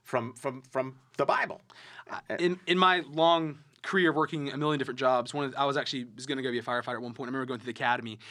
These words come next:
Speaker 2: I remember they had an aca-, they had a statement in the academy, "Discipline yourself so someone else doesn't have to."
Speaker 1: Wow.
Speaker 2: That's kind of government in a nutshell. Discipline yourself so someone else doesn't have to.
Speaker 1: Let's practice that.
Speaker 2: <laughs> Let's have that, like, i-, in the Capitol building.
Speaker 1: Yeah.
Speaker 2: "Discipline yourself so someone else doesn't have to." Like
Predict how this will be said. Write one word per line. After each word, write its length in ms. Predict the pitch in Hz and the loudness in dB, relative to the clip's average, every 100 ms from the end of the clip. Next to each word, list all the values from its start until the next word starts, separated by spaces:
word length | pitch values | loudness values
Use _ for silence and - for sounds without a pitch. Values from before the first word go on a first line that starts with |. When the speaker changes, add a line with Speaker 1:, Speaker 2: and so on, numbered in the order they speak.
| - - | -18 -4
Speaker 2:
I 40 | 156 | 2
remember 120 | 175 | 6
they 80 | 202 | 6
had 80 | |
an 60 | 156 | 4
aca-, 380 | 135 156 165 147 | -2 -2 -2 2
they 60 | 165 | 2
had 100 | 151 | 2
a 20 | |
statement 360 | - 175 180 131 | 0 0 -2 -4
in 60 | 123 | -6
the 0 | |
academy, 420 | 131 135 127 113 | -2 0 0 -4
"Discipline 540 | 120 147 156 - 160 | -4 -4 -4 -4 -4
yourself 420 | 143 131 143 127 | -2 -2 0 0
so 120 | - 123 | -2 -6
someone 240 | 131 120 | -6 -8
else 140 | 107 | -8
doesn't 160 | 113 107 | -8 -6
have 200 | 107 104 | -6 -6
to." 200 | - 90 - _ | -8 -16 -18 _
Speaker 1:
Wow. 300 | 90 87 76 _ _ _ _ _ _ _ _ _ _ _ _ _ _ _ _ _ | -2 0 -2 _ _ _ _ _ _ _ _ _ _ _ _ _ _ _ _ _
Speaker 2:
That's 160 | - - | -14 -10
kind 160 | 214 90 | -8 -10
of 140 | 107 | -8
government 280 | 117 123 120 | -4 -4 -4
in 60 | 104 | -4
a 20 | |
nutshell. 360 | 156 - 98 | -4 -6 -10
Discipline 440 | 101 - 120 147 165 | -10 -8 -6 -4 0
yourself 380 | 196 - 120 117 | 0 0 -4 -4
so 80 | |
someone 180 | 123 123 | -8 -6
else 120 | 117 | -8
doesn't 140 | 117 113 | -8 -6
have 200 | 135 131 | -6 -6
to. 120 | - | -8
Speaker 1:
Let's 140 | 101 | -8
practice 420 | - 101 98 110 - | -2 0 0 -4 -6
that. 280 | 90 92 - 151 - - - | -6 -6 -8 0 2 2 -2
Speaker 2:
<laughs> 480 | 180 - - - - | -6 -8 -16 -14 -2
Let's 120 | 165 | 4
have 120 | 220 208 | 6 6
that, 100 | 185 | 6
like, 180 | 190 | 2
i-, 40 | 185 170 160 | 0 -4 2
in 120 | 190 | 4
the 60 | 185 | 4
Capitol 440 | - 185 180 165 | 6 6 6 0
building. 280 | 135 120 107 | -2 -2 -2
Speaker 1:
Yeah. 80 | 92 | -2
Speaker 2:
"Discipline 360 | 135 - 170 185 | -4 -4 -4 -4
yourself 340 | 196 147 127 | -2 -2 -4
so 60 | 127 | -4
someone 200 | 131 123 | -6 -6
else 100 | 113 | -6
doesn't 160 | 113 | -8
have 180 | 110 107 | -6 -6
to." 140 | - 98 | -8 -10
Like 160 | 107 | -10